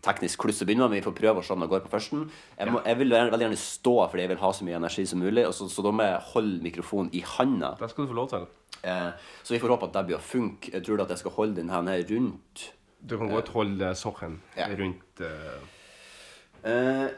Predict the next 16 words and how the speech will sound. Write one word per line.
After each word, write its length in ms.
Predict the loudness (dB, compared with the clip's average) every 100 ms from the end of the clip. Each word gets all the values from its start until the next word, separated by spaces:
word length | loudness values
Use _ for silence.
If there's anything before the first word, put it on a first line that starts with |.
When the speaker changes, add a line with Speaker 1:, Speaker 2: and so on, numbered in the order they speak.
| 0
Speaker 1:
låta 720 | 6 6 6 2 4 4 6
jeg 140 | 4 2
skal 540 | 0 -4 0 2 2
<laughs> 120 | 0
framføre, 760 | 0 0 0 -6 0 0 0 -4
forhåpentligvis, 1300 | -6 -8 -2 -2 -2 -8 -6 -6 -2 -2 -2 -6 -10 -8
er 460 | -2 0 2 -2 -6 -12 -6
låta 580 | 2 2 2 0 0 2
av 180 | 0 0
Frank 240 | 0 -2 0
Sinatra, 680 | -2 0 0 -2 -2 0 -2 -4
eh, 160 | -6
som 180 | -4 -4
heter 460 | -4 -4 -2 -2 -2 -8 _ _ -10
My 540 | 0 4 4 4 -2 -8 _ _
Way. 500 | -6 0 2 2 -2